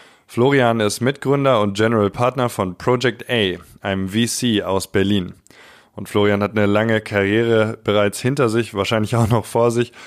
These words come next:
als, äh, Gründer, Investor, ähm, ja, Angel Investor, Entrepreneur und alles, was in diesem V C Gründungs- und Investmentbereich so vor sich geht.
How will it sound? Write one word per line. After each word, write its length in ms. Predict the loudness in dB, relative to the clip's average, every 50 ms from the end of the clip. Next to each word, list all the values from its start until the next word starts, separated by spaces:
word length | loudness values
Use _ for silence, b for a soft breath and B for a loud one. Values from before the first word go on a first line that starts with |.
| B B B B B -4
als, 500 | -2 0 2 2 2 0 0 -2 -2 0
äh, 180 | 2 2 2
Gründer, 640 | 0 0 0 0 2 2 2 2 2 2 2 0 0
Investor, 880 | -4 -4 -4 -2 0 0 0 0 -4 -4 -2 0 2 2 2 0 -2 B B B B B B B B _ -10
ähm, 500 | -6 -4 -2 -2 -2 -2 -2 -4 -6 -8 -12 _ _ _ _ -6
ja, 160 | -4 -2 -2 -2
Angel 420 | 0 0 2 2 2 2 2 2
Investor, 680 | 2 2 2 2 2 2 0 0 0 2 2 2 0 -2 -6 _ _ _ _ _
Entrepreneur 840 | -2 0 0 0 -2 -4 -6 -4 -2 0 2 4 4 4 2 0 -2 -4
und 220 | -6 -8 -4 -2
alles, 400 | 0 2 2 2 2 0 -2 -2
was 340 | 0 0 0 0 -2 -8 -12 b b b b b b b b b
in 200 | -6 -4 -2 -2
diesem 500 | 0 0 0 0 2 0 0 0 -2 -4 -8 b b b b b b _
V 200 | -6 -2 -2 0
C 480 | 0 -2 -2 0 2 2 2 2 0 -2
Gründungs- 600 | -4 0 2 2 4 4 4 2 2 0 -2 -4
und 160 | -6 -6 -4 -4
Investmentbereich 960 | -2 0 2 0 0 0 -2 -4 -4 -2 0 0 0 2 2 0 -2 -2 -2
so 120 | -4 -4
vor 300 | -4 -2 0 0 2 2
sich 220 | 2 0 -2 -4 -10
geht. 300 | -12 -12 -12 -14 -18